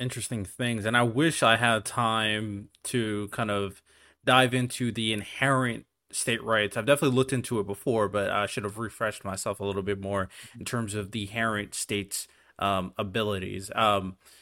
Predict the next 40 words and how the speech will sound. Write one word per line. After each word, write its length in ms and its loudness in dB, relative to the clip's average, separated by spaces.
you 120 0
know, 160 2
they 160 8
are 240 12
elicited, 840 4
especially, 520 -2
especially 300 -4
in 60 -4
the 120 -2
Bill 220 -2
of 80 -2
Rights 280 2
to 120 -4
an 100 -4
extent, 480 -2
but 180 4
I 100 6
do 180 0
think 240 -6
there's 160 -6
probably 300 0
more 280 -6
things 340 -8
to 120 -16
kinda 180 -6
go 200 -4
into 280 -8
to 160 -6
really 220 -4
kinda 220 -4
fine-tune 720 -4
this 220 -2
exact 480 -4
point. 280 -4
Um, 560 4
because 440 8
I'm 180 8
really 180 4
not 240 6
sure 760 4